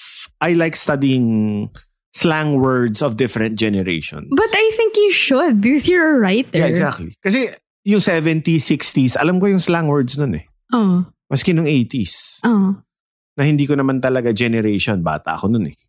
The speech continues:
Speaker 2: Yeah.
Speaker 1: And ngayon, I'm learning
Speaker 2: Ano yung
Speaker 1: Gen Z
Speaker 2: favorite mo?
Speaker 1: words.
Speaker 2: Ano yung
Speaker 1: My
Speaker 2: favorite
Speaker 1: favorite
Speaker 2: mo?
Speaker 1: Gen
Speaker 2: Oo.
Speaker 1: Z word is, uh, good question.
Speaker 2: <laughs>
Speaker 1: Ako yung shocked siguro.
Speaker 2: <laughs>
Speaker 1: Shocked.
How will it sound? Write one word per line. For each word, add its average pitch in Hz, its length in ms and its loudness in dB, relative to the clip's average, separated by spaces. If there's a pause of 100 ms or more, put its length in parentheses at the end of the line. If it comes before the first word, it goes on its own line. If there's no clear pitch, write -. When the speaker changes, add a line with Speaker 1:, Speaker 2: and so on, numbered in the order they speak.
Speaker 2:
Yeah. 165 480 -2 (560)
Speaker 1:
And 185 240 0
ngayon, 117 320 0
I'm 135 320 -6
learning 139 760 -2 (840)
Speaker 2:
Ano 320 160 0
yung 349 40 0
Speaker 1:
Gen 269 200 2
Z 233 80 2
Speaker 2:
favorite 220 200 0
mo? 190 80 0 (240)
Speaker 1:
words. - 100 -10 (100)
Speaker 2:
Ano 233 80 0
yung 240 120 0 (120)
Speaker 1:
My - 80 2
Speaker 2:
favorite 196 80 0
Speaker 1:
favorite - 440 0
Speaker 2:
mo? 190 80 -4
Speaker 1:
Gen 110 160 0
Speaker 2:
Oo. 90 80 -2
Speaker 1:
Z 92 40 -4 (160)
word 98 300 -2 (400)
is, 180 460 2 (100)
uh, 117 960 0 (680)
good 113 240 -2
question. - 380 -6 (760)
Speaker 2:
<laughs> - 760 -8
Speaker 1:
Ako 208 160 0
yung 226 100 2
shocked - 400 -4
siguro. 113 300 0 (420)
Speaker 2:
<laughs> 226 320 -4
Speaker 1:
Shocked. - 560 -6